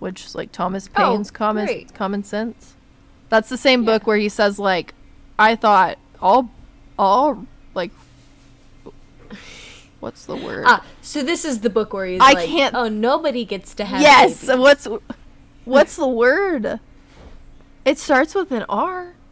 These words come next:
Speaker 2: Reproductive?
Speaker 1: Reproduction. That's the <laughs> word I was
Speaker 2: Ah.
Speaker 1: looking for.
Speaker 2: Oh, word.
Speaker 1: Okay.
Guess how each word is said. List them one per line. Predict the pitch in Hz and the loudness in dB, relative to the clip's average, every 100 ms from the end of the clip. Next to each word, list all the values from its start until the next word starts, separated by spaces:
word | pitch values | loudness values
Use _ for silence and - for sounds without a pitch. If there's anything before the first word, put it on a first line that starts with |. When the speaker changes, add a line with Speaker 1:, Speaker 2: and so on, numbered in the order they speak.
| - _ - _ _ - _ - - - - - - - _ _ - | -20 _ -20 _ _ -20 _ -20 -20 -20 -20 -20 -20 -20 _ _ -12
Speaker 2:
Reproductive? | 233 226 202 202 - 359 392 _ _ _ - - - - | -10 -10 -12 -14 -16 -18 -18 _ _ _ -20 -20 -20 -12
Speaker 1:
Reproduction. | 226 240 247 220 208 - - 262 233 110 - - - _ - | -10 -8 -6 -4 -4 -8 -8 -4 -4 -6 -12 -16 -20 _ 2
That's | 226 294 - - | 2 2 -6 -4
the | 381 | -2
<laughs> | 330 | 2
word | 392 311 | 4 6
I | 339 | 4
was | 262 349 - | 4 0 2
Speaker 2:
Ah. | |
Speaker 1:
looking | 359 - 381 | 2 4 2
for. | - - 294 - 247 - 247 - 220 - - - - - - - - | -2 -8 -6 -4 -4 -4 -10 -8 -10 -10 -20 -20 -20 -20 -20 -20 -8
Speaker 2:
Oh, | 254 220 | -4 -4
word. | 196 277 233 143 - 185 - - | -2 -2 -2 -4 -12 -20 -20 -16
Speaker 1:
Okay. | 233 190 123 | -10 -8 -8